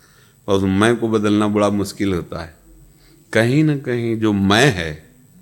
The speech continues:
वो भोगों में सुख बुद्धि किए हुए, इसीलिए ये बात रहती है, अंदर रहती है। नहीं तो जब हमें कुछ प्राप्त करना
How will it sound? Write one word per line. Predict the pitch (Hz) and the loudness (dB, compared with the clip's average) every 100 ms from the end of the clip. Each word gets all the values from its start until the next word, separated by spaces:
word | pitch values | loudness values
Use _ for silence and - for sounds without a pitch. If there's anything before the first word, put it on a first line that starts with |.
| _ - _ _ - - | _ -20 _ _ -18 -2
वो | 135 127 | 2 2
भोगों | 98 98 107 110 131 | 2 2 2 2 2
में | 139 135 | 0 0
सुख | - - | -4 -6
बुद्धि | 107 110 95 117 | -2 -2 0 -2
किए | 113 104 110 | 0 2 2
हुए, | 113 120 113 | 4 4 4
इसीलिए | 113 120 117 120 127 123 - | 0 -2 0 2 0 0 -2
ये | 113 113 | 0 2
बात | 101 95 87 | 4 2 0
रहती | 85 85 - 85 | -8 -10 -12 -12
है, | 87 - _ _ - _ _ _ 98 | -14 -20 _ _ -20 _ _ _ -4
अंदर | 98 90 85 | 0 0 0
रहती | 82 - 104 | -4 -12 -14
है। | 52 - _ _ _ _ _ - | -16 -18 _ _ _ _ _ -6
नहीं | 101 | -4
तो | 101 101 | -2 -2
जब | 98 92 - - - _ _ _ _ _ _ _ _ _ _ _ _ _ _ _ _ - | 0 -2 -4 -20 -20 _ _ _ _ _ _ _ _ _ _ _ _ _ _ _ _ -10
हमें | 101 95 95 95 - | -4 -2 0 -2 -4
कुछ | 104 | -10
प्राप्त | - 104 101 107 117 | -4 2 2 2 -2
करना | 110 104 101 101 98 101 | 0 0 0 0 -2 -6